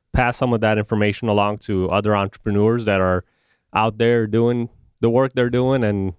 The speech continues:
uh, you know, sometimes it can get tough. There's a lot of, uh,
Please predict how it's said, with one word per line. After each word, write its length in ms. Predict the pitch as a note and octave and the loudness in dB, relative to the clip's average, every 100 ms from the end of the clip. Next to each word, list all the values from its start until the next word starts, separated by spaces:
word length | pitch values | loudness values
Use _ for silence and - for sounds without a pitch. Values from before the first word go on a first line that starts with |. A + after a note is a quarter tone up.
| - | -10
uh, 420 | - F#2+ F#2 F#2 G2 - | -4 0 0 0 -4 -8
you 100 | G2+ | -8
know, 60 | |
sometimes 340 | - G#2+ B2+ A#2 | -4 -4 -2 -2
it 80 | |
can 160 | A#2 B2 | -2 -2
get 140 | A#2 | -2
tough. 340 | - C3+ G2 - | 0 -2 -4 -10
There's 300 | G#2+ F#2+ F#2 | -6 -2 0
a 60 | F#2+ | 0
lot 240 | F#2 F#2+ | 0 0
of, 160 | F#2 G#2 | -4 -2
uh, 220 | F#2 | -2